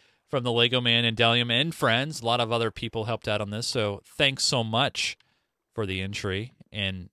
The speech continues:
the fun ride. Uh, but last, but certainly not least, we got one more, that comes in the show from Melon Max and Soccer Rocks nineteen, and he says, "It's an amusement park with two rides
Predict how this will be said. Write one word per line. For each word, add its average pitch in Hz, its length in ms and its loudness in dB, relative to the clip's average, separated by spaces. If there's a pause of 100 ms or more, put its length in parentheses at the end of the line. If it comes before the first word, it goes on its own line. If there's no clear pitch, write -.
(100)
the 110 120 -10
fun 98 320 -2
ride. 87 420 -6 (680)
Uh, 107 300 0
but 147 360 2
last, 165 680 2 (580)
but 139 180 2
certainly 151 800 -2 (220)
not 135 420 0
least, 131 300 -4
we 135 80 -8
got 120 240 2
one 156 280 -4
more, 107 420 -4 (400)
that 110 140 -4
comes 127 240 -4
in 127 140 -6
the 120 80 -4
show 131 280 2
from 113 220 -6
Melon 156 280 -2
Max 147 340 0
and 110 160 -6
Soccer 185 460 4
Rocks 110 360 2
nineteen, 90 680 -4
and 101 160 -8
he 85 80 -10
says, 98 220 -8
"It's 127 180 -2
an 139 80 0
amusement 190 480 -2
park 170 360 4 (520)
with 127 180 -4
two 247 260 -2
rides 127 500 2